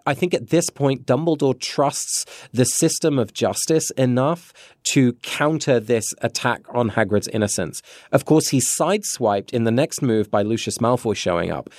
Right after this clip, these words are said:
And I think that's when he's like, "Oh boy, I need to call some backup. Let me ask two twelve-year-old boys to figure it out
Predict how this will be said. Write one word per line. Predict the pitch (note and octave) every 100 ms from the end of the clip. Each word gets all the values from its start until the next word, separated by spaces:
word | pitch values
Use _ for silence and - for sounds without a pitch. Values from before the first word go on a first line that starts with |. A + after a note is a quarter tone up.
| -
And | - C#3
I | C3
think | C#3 -
that's | C3+ D#3+ -
when | C3 A#2+
he's | G#2+ B2 G#2+
like, | G#2+ G2 G2 _ -
"Oh | A2+ G#2+ G#2
boy, | F#2+ G#2+ F#2+ E2 E2 -
I | G#2+ G#2+ G#2
need | G#2+ G2+
to | A#2
call | A#2 G#2
some | A2
backup. | C3+ F#3 C#3+ A#2+ - - -
Let | C3 D3
me | D3
ask | B2 A2+
two | - A#2+
twelve-year-old | - A#2+ A2 A2 G2+
boys | G2 E3 D3+
to | A#2
figure | - A2 G#2+
it | G#2+
out | G2+ G#2